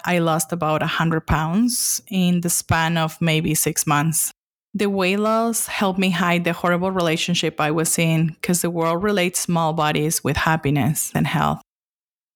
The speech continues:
The stress put me right back to not being able to eat and having more stomach issues. And the Canadian healthcare system could not figure out what was wrong with me.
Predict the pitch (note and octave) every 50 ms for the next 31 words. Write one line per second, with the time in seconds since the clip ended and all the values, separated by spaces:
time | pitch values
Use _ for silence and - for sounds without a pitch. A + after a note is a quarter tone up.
0 | _ - F3+ - - - - F3 F3 F3+ - - - G#3 G3+ G3+ G3 G3 F3+ E3+
1 | F3 E3+ E3 D#3+ E3 F3 F3 E3+ E3+ - - - - G#3 G3 F#3 F3 E3+ E3+ E3+
2 | F3 F3 F3 E3 E3 E3 E3+ E3+ D#3+ E3 - - - F3+ F3 E3+ E3+ E3+ E3 E3+
3 | - - F3 E3+ D#3+ - - - E3+ E3+ F3 F3 F3 F3 E3+ E3 D#3+ D#3+ E3 -
4 | - - E3+ D#3+ D#3 D3+ D#3 D#3 - - E3 E3+ E3 - - D#3+ D#3 D3+ D#3+ D#3
5 | - - - - - - - - - - - - - - - - _ _ - -
6 | F3 F3+ F3 E3+ E3 E3+ - F3 F3 E3+ E3+ F#3 F#3+ G3+ F#3+ - G#3 F#3+ F#3+ F#3
7 | - F#3+ F#3 F#3 - - F3+ F3 E3+ - - F3 E3+ F3 F3 E3+ - - F3 E3+
8 | E3+ E3 E3 D#3 D#3 D#3+ - - F#3+ F3+ F3 F3+ E3+ E3 D#3+ D#3 D#3 D#3 F3+ E3+
9 | D#3+ E3 E3 D#3 - - - D3 D3+ D#3 D#3 D#3 D#3 - D#3 D#3 D#3+ D#3+